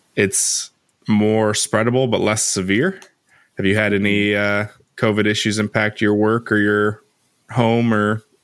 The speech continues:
I know you're big in the church. Did anybody in church get covid yet?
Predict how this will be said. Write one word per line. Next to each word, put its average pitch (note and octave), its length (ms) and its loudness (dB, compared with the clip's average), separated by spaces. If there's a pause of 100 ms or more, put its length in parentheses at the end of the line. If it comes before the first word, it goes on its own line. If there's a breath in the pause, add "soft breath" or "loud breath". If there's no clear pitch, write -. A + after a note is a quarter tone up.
(140)
I A2 60 2
know G#2+ 80 0
you're G#2 200 0
big G#2 200 -2
in G2 120 0
the F#2+ 80 0
church. G#2 340 -2
Did G#2+ 80 -2
anybody G2+ 280 2
in G2 60 0
church A2 260 0
get A2+ 140 0
covid A#2 300 2
yet? B2 220 0